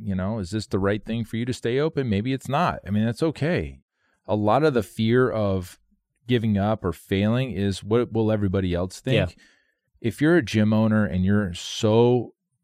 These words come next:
Speaker 1: freaked out right now and you're stressed and you're looking at the numbers on paper and you just don't see how it's gonna add up,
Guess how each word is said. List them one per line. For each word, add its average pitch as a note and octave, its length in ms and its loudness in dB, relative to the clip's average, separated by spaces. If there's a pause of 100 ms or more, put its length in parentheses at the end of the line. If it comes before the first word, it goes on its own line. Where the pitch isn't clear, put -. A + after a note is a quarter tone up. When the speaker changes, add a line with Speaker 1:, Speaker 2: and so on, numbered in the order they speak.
(100)
Speaker 1:
freaked - 380 -4
out F#2+ 200 0
right F#2 180 -4
now G2 220 0
and F#2+ 80 0
you're F2 80 -4
stressed G2 460 -2
and F2+ 40 -2
you're F2+ 100 0
looking G#2+ 280 0
at G#2 260 -2
the F#2 60 -2
numbers F#2 400 0
on F2+ 140 -2
paper F#2 360 -2
and F2+ 100 0
you F2 120 -2
just G#2+ 260 -4
don't G#2+ 240 0
see A2 220 -4
how F#2 180 0
it's F#2 140 -6
gonna F2+ 160 -2
add E2+ 260 -4
up, F2+ 260 -4